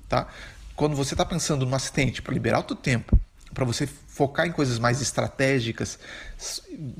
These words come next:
tenha total clareza. Você vai talvez passar uns três meses, quatro meses gastando esse dinheiro ali, né? É, fazendo essa... aumentando a sua despesa fixa, sim, né? Em, em, em, em dois mil reais, três mil reais, sei lá.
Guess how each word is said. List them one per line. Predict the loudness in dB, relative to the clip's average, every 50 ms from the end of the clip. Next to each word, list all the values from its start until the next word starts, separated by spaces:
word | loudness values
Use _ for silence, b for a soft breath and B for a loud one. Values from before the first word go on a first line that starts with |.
| -12 -6 -2
tenha | -2 -2 0 -2 -2
total | -2 -2 2 2 2 2
clareza. | 4 2 2 4 4 2 0 -2
Você | -6 -2
vai | 0 0 0
talvez | 0 -2 -4 0 2 2 0 0 -2
passar | -12 -14 -2 -2 -2 0 0 -4
uns | -4 -4 -6 -2
três | 2 2 2 2 2 0
meses, | 0 2 2 2 0 0 -4 -6
quatro | -6 -2 0 0 0 0 -2 -4 0
meses | 2 2 2 0 -2 -6 -8 -8 -12 -20 -20 _ -20 -20 -8 -2
gastando | -2 -2 4 2 2 2 2 -4 0 2 4 4 4 2 0
esse | -2 -2 -2 -4
dinheiro | -4 -2 0 0 0 0 0 -2
ali, | -2 -2 -2 -4 -4 -6 -14 -14 -4
né? | -2 -2 -2 -4 B B B B B B -14 B 0
É, | 0 2 2 2 0 0 0 0 0 0 2 2 0 2 2 2 0 0 -2 -2 -4 -4 -6 -6 -6 -6 -8 -8 B B B B B
fazendo | 2 2 2 4 2 2 2
essa... | 0 -2 -6 -12 -12 2
aumentando | 4 4 6 6 2 2 6 6 6 6 6
a |
sua | 0 0 -2
despesa | -2 -2 -2 0 0 0 0
fixa, | -2 -2 -2 -2 -2 -2 -4 -4
sim, | -2 0 0 2 2
né? | 2 2 0 0 -2 -2
Em, | -2 0
em, | 0 0 0 0 0 0 0 0 -2 -2 -4 -6 -6 -4 -2 -2 -2 -2 -4 -6 -8 -8 -8 -8 -8 -10 -6 -4
em, | -4 -6 -4 -4
em | -4 -2
dois | 0 0 -2 -2
mil | 0 0 2 2 2
reais, | 2 2 2 2 4 4 2 2 0 -4 -6
três | -4 -2 -2 -2 -2
mil | -2 -2 -2
reais, | 0 0 0 0 0 0
sei | -4 -4 -2 0
lá. | 0 0 0 -2 -6